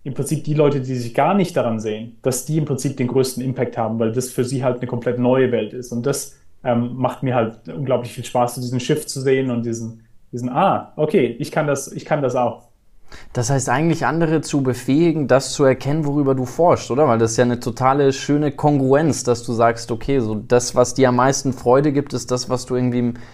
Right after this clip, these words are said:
Speaker 2: wissenschaftlichen Kontext zu deinem Gegenstand gemacht hast. Also ist ja wirklich ein ga-, ganz toller Match.
Speaker 1: Das war eben die Freude auch über die letzten Jahre hinweg, dass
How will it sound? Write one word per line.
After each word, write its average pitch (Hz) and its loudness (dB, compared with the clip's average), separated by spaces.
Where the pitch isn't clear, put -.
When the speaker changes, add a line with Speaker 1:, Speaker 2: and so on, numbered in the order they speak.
Speaker 2:
wissenschaftlichen 139 0
Kontext 135 -2
zu - -4
deinem 123 0
Gegenstand 120 -2
gemacht 98 -8
hast. - -14
Also 104 -4
ist - -8
ja 110 0
wirklich 113 -4
ein 104 -4
ga-, 101 -4
ganz 110 -2
toller 113 0
Match. 120 -6
Speaker 1:
Das 139 -8
war 165 -4
eben 147 -6
die 123 -6
Freude 139 0
auch 123 -2
über 120 -4
die 113 -6
letzten 120 -4
Jahre 120 0
hinweg, 117 -4
dass - -10